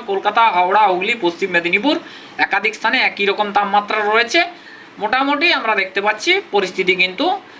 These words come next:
ধীরে ধীরে একটু বদলাতে পারে, একটু গরম অনুভূত হতে পারে। যেহেতু, আহ, ঘূর্ণিঝড় আসছে,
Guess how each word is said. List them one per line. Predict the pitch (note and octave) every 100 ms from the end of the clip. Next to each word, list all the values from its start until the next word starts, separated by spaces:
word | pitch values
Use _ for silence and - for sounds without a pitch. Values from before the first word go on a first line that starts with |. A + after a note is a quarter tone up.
| - C#3
ধীরে | F3+ F#3
ধীরে | G#3 C#4 C#4+ - E3+
একটু | F3 - C#4 E3+
বদলাতে | F3 F#3 F#3 F#3+
পারে, | G3 F#3
একটু | F#3 F3+ D3
গরম | F#3+ C#4+ C#4 A3
অনুভূত | F#3+ F#3 F3 F3+
হতে | D#3+ E3 E3
পারে। | E3+ - F#3
যেহেতু, | A3 B3 C4+ C4+
আহ, | - - - G3+ G#3+ F3+
ঘূর্ণিঝড় | G3 G#3+ G#3+ A3 G#3+ -
আসছে, | -